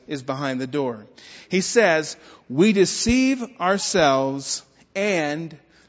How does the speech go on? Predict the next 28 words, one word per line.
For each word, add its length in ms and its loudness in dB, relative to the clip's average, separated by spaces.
the 140 -2
truth 840 0
is 200 -10
not 200 -4
in 140 -6
us." 420 -12
That's 220 2
what's 200 0
behind 400 -4
door 180 0
number 240 -4
one. 340 -8
You 100 -2
know, 100 4
deception 920 -2
and 160 -6
self-deception 1040 -6
is 200 -6
very 360 0
easy 480 -6
and 100 -8
it's 100 -12
very 260 -4
prominent, 560 -10
isn't 240 -12
it? 100 -20
In 100 -4
fact, 380 -2